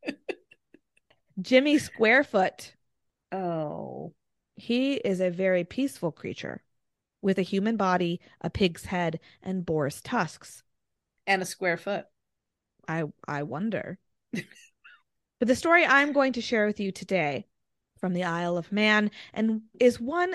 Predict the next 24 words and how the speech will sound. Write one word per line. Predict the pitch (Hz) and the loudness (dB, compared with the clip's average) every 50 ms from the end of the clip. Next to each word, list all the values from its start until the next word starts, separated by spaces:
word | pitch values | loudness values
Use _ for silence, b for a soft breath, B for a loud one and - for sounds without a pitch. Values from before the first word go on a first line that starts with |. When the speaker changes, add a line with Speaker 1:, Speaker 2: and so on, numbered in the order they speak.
| - - | -4 -4
Speaker 1:
that | 277 277 254 | -2 -2 0
is | 269 254 233 | 0 -2 0
not | 240 262 262 - | 0 -2 -2 -2
necessarily | 240 226 214 - 240 214 - 233 226 214 214 208 208 202 196 190 - | -2 -2 -2 -4 -6 -6 -4 -4 -2 0 0 0 0 0 -2 -2 -4
a | - 165 | -10 -14
folklore | - - 220 277 302 - - 180 170 160 156 151 - | -8 -4 -4 -4 -4 -6 -10 -8 -6 -6 -6 -6 -6
or | - - 214 262 247 | -6 -6 -4 -4 -4
a | 185 | -4
legend, | 156 165 175 202 190 - - - - - - - _ _ _ _ _ _ _ _ _ _ _ | -4 -4 -6 -6 -6 -8 -10 -10 -10 -12 -14 -16 _ _ _ _ _ _ _ _ _ _ _
it | - 196 - | -2 0 0
was | 190 - | 0 -2
talked | - - 247 233 226 - | -2 -2 -2 -2 0 -2
about | 202 202 196 - | -2 -2 0 0
a | - | -2
lot | 165 165 170 175 185 180 170 156 - - - | -4 -4 -4 -2 0 0 0 0 0 -4 -6
in | - 180 | -6 -4
the | 170 160 | -4 -4
tabloids | 170 - - 170 165 180 180 190 190 190 190 196 196 190 - | -6 -6 -4 -2 -2 0 2 4 4 4 4 4 2 0 -4
and | 175 151 131 | -8 -10 -10
the | 110 | -12
press | - - - 160 170 180 - 202 | -10 -6 -4 -2 -2 -2 -4 -6
at | 190 - | -6 -6
the | 202 | -4
time. | - 220 208 214 220 220 247 | -2 0 0 2 0 0 -2